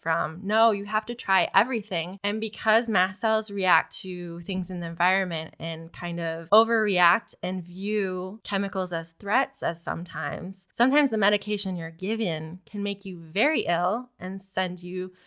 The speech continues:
to the emergency room, but you don't know until you try it. So there were, like, three years of trial and error that were pretty <laughs> violent.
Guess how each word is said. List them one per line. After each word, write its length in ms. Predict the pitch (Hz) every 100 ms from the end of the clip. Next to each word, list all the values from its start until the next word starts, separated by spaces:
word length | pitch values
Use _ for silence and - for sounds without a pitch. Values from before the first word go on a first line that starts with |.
| _
to 140 | -
the 100 | 190
emergency 560 | 185 202 240 233 - 170
room, 300 | 165 165 170
but 160 | 151 190
you 140 | 190
don't 240 | 190 156
know 220 | 185 180 175
until 300 | 170 - 156
you 180 | 170
try 360 | 170 - 165 151
it. 240 | 92 - - -
So 480 | 190 190 185 185 -
there 140 | 196 208
were, 120 | 233
like, 220 | 208 175
three 340 | - - 208
years 420 | 190 170 170 175 -
of 200 | 170 170
trial 420 | - 170 180 185
and 240 | 170 160
error 380 | - 165 175 196 196
that 500 | 156 156 170 - -
were 140 | 180
pretty 520 | 180 - - 240 247 190
<laughs> 500 | 170 165 - 175 208
violent. 400 | 220 240 277